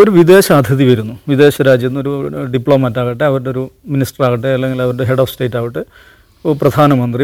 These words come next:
വൈസ് പ്രസിഡന്റ്, അല്ലെങ്കിൽ വിദേശകാര്യമന്ത്രി, ഏഹ്, ഇവരൊക്കെ വിരുന്ന് നടത്താറുണ്ട്. അതൊരു രാജ്യം, രണ്ട് രാജ്യങ്ങൾ തമ്മിലുള്ള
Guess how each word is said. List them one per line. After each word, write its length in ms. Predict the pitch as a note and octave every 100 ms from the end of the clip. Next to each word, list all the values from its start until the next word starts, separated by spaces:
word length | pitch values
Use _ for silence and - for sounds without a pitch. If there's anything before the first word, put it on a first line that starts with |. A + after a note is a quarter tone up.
| C3+
വൈസ് 200 | C3+ -
പ്രസിഡന്റ്, 440 | C3 A2+ A#2+ A2 C3+
അല്ലെങ്കിൽ 240 | C3 C3 C3
വിദേശകാര്യമന്ത്രി, 720 | B2+ C#3 C#3 A#2+ A2+ A2 A2+ D#3+ F3+ C#3
ഏഹ്, 320 | B2 B2 A#2+ -
ഇവരൊക്കെ 300 | F3+ D3 C#3+ C3+
വിരുന്ന് 220 | C#3+ C#3+
നടത്താറുണ്ട്. 440 | A2+ G2 A#2 A#2+ F3+
അതൊരു 220 | A3 B3 C4+ - _ - D3+
രാജ്യം, 420 | D3+ E3 E3+ F3+ - _ _ - - D3+
രണ്ട് 160 | D#3 E3+
രാജ്യങ്ങൾ 320 | D3+ D3 D#3 C#3
തമ്മിലുള്ള 240 | C3+ C3+